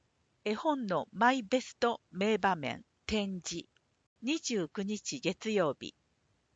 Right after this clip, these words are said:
開設一周年記念セミナー。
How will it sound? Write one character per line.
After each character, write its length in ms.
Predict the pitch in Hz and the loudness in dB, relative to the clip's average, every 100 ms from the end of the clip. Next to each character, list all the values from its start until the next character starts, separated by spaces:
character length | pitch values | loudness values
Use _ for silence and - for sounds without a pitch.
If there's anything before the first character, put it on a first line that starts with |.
| _ _ _ _ _ - | _ _ _ _ _ -8
開 260 | - 247 262 | 0 0 2
設 480 | 247 226 - 240 - | 0 0 -2 -6 -4
一 100 | 214 | -2
周 340 | - 277 233 | 0 2 0
年 320 | 165 131 110 - _ - | 0 -2 -4 -12 _ -6
記 120 | 208 | 0
念 260 | 226 214 | 0 0
セ 200 | 214 226 | 0 0
ミ 180 | 185 143 | 0 -2
ナ 240 | 135 | -4
ー。 20 | 120 | -4